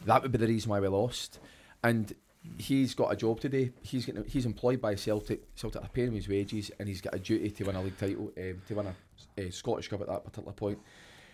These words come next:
and deliver the treble. But you're right, Stevie, it's, uh, it's ridiculous because <clears throat> the amount of abuse that Brendan Rodgers got.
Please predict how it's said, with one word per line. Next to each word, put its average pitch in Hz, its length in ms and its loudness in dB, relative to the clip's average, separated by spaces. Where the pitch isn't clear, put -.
and 104 140 0
deliver 104 220 4
the 92 80 2
treble. 127 380 6
But 123 340 6
you're 127 140 8
right, 135 220 6
Stevie, 151 380 8
it's, - 300 4
uh, 113 300 12
it's 110 160 6
ridiculous 131 500 8
because 117 640 12
<clears throat> - 100 -20
the 202 340 12
amount 120 180 12
of 117 60 12
abuse 110 320 12
that - 240 12
Brendan 107 220 12
Rodgers 98 280 10
got. 117 280 12